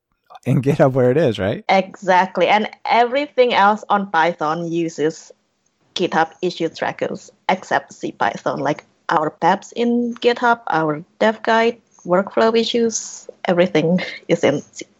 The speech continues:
Speaker 2: GitHub already. So I think it's good to start to explore why, why don't we start using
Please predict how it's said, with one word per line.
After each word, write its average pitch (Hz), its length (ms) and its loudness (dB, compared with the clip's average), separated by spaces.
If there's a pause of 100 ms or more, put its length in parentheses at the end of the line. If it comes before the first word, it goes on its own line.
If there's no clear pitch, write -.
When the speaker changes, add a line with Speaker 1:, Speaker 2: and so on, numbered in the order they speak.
(140)
Speaker 2:
GitHub - 320 2
already. 190 400 2
So 165 460 0 (720)
I 330 100 0
think 320 180 -2
it's 320 120 -8
good 285 240 2 (120)
to 262 300 -2 (220)
start 240 320 -6
to 254 220 -4
explore 202 480 2
why, 185 320 2
why 185 320 0 (120)
don't 196 300 0
we 202 140 -4
start 190 340 -4 (500)
using 240 600 0